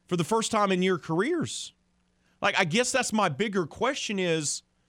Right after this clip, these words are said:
i-, does it come down to playing time? Does it come down to not wanting to be coached hard by Matt Deggs? Because Deggs is a tough coach.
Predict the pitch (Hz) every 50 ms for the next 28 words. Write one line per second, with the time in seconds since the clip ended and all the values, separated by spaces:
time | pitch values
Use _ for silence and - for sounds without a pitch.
0 | _ _ _ _ _ _ _ _ _ - 180 190 147 - 175 147 190 185 175 185
1 | - - 190 202 202 185 196 196 196 196 185 - - 196 190 180 170 160 151 143
2 | 135 131 123 120 117 113 110 104 101 95 92 - - _ _ _ _ _ - -
3 | - - 113 117 135 165 196 202 220 214 226 254 311 381 392 370 - _ _ _
4 | _ _ _ _ _ _ _ _ _ _ - 131 127 143 - 170 170 170 165 170
5 | 170 170 170 170 160 - - 151 143 139 135 143 147 - 156 165 165 160 160 151
6 | 143 123 143 156 147 139 113 - - 147 160 175 - - - - - 151 156 165
7 | 170 175 165 139 151 151 147 143 156 160 131 131 151 175 190 - 180 185 135 143
8 | 147 156 147 - - _ _ _ _ _ _ - 71 - 95 117 104 110 147 147
9 | 170 170 - 185 233 - - 254 294 302 202 - - - -